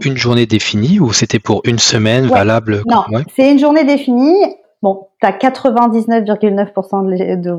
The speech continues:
Speaker 2: de chances de les voir. Bon, je dis ça parce que t'as toujours, hein, j'étais partie en Afrique du Sud pour voir le requin blanc, je l'ai jamais vu alors qu'on <laughs> m'avait dit qu'il y avait cent pour cent de chance. Donc bon, je m'étais quand même dit, j'espère que je les verrai. Euh, en fait, ce qui se passe, c'est que c'est pour toute la journée.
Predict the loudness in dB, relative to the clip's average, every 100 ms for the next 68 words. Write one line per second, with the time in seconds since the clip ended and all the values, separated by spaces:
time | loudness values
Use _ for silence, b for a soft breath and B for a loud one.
0 | -8 -8 -6 -2 0 0 2 0 0 0
1 | 0 -8 _ B B B B B 0 2
2 | 4 4 2 2 2 2 2 0 2 4
3 | 4 4 2 2 0 -2 -2 0 0 0
4 | 0 0 0 0 0 0 0 2 2 0
5 | 0 -2 0 0 0 0 0 2 0 0
6 | -2 -2 -2 0 2 2 0 0 -4 -4
7 | -4 -4 B B -2 0 2 0 0 0
8 | 0 0 -2 -2 0 0 0 -4 -4 -2
9 | -2 -4 -2 0 2 0 0 0 2 2
10 | 2 0 0 0 2 0 2 2 2 0
11 | -2 B B B B 0 4 4 2 0
12 | -4 -2 0 2 0 -2 -2 -2 2 0
13 | 0 0 -2 2 0 -2 _ _ _ -4
14 | -2 -2 -2 0 2 2 0 -4